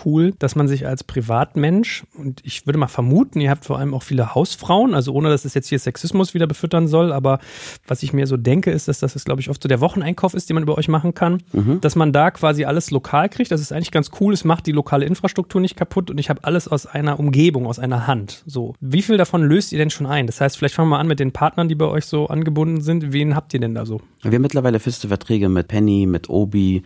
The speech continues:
Speaker 2: mit Globus, mit einigen verschiedenen aus der Einzelhandelswelt.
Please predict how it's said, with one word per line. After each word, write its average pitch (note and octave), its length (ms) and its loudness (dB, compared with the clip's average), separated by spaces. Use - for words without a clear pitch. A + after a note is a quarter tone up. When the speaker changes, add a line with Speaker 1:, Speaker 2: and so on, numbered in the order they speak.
Speaker 2:
mit F#2 320 -2
Globus, G2+ 680 0
mit F2+ 240 -4
einigen F2+ 340 2
verschiedenen F2+ 580 0
aus - 220 -8
der E2 260 -4
Einzelhandelswelt. F2 1300 -4